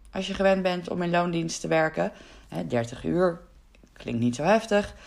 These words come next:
Maar dertig declarabele uren werken is voor de meeste ondernemers of freelancers met wat ze doen vrijwel niet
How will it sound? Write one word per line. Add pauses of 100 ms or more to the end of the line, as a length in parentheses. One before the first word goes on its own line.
(1300)
Maar
dertig
declarabele
uren
werken
is
voor
de
meeste
ondernemers
of
freelancers (420)
met
wat
ze
doen
vrijwel
niet